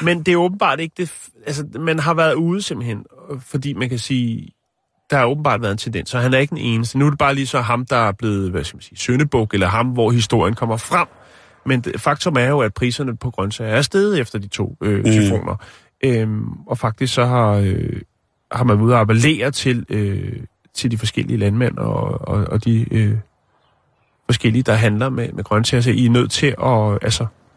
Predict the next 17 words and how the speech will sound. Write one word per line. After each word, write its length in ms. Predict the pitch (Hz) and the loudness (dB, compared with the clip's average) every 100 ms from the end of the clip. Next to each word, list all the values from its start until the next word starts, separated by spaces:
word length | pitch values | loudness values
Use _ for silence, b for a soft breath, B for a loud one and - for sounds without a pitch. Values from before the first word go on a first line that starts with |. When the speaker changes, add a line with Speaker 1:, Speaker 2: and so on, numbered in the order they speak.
| _ | _
Speaker 1:
lukke 240 | 131 127 123 | 2 2 4
lidt 120 | 156 | 2
op 120 | 143 | 0
for 100 | 180 | 0
lagerne. 360 | 143 98 123 143 | 0 2 0 0
Lad 140 | 127 | 0
folk 320 | - 165 - | 0 -2 -2
få, 340 | - 165 160 - | -2 0 0 -2
øh, 260 | - 143 123 | 0 0 0
grøntsagerne 480 | 120 127 - 143 123 | 0 -2 0 0 2
også, 240 | 131 - | 0 0
fordi 320 | 147 135 - | -6 -6 -6
at, 200 | - - | -6 -2
øh, 220 | 123 107 107 _ _ _ - | -2 0 -4 _ _ _ -4
der 60 | 90 | 0
er 120 | 80 | 2
efterspørgsel. 580 | 80 165 - - 120 | 0 -4 -4 -4 -4